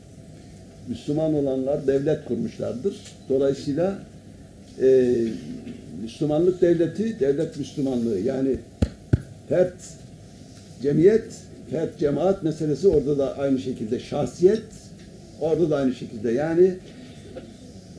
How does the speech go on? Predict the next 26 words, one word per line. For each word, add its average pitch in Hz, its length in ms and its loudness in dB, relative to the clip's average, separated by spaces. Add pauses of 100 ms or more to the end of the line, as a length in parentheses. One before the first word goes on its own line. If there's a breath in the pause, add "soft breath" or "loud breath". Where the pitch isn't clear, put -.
(1900)
önem 170 340 6
verdiğim 165 420 6
arkadaşlarımızdan 151 1000 0
birinin 147 280 0
lafı 135 200 2
geçti. 190 340 2
İsmet 135 320 -2
Özel 147 320 0 (520)
yetmiş 147 440 -2
yedide 143 440 2 (560)
Düşünce 147 400 -2
Dergisi'nde 139 460 2
yazdığı 135 420 0
teknik - 400 -4
makalesinin 143 640 0
sonunda 165 420 0
şöyle 156 300 -2
bir 143 40 -4
soru 165 300 -2
koymuştu 123 420 2
ortaya. 110 320 -2
O 131 80 2
soru 147 360 0
hala 165 340 2
cevabını 143 400 2
bekliyor. 117 420 -4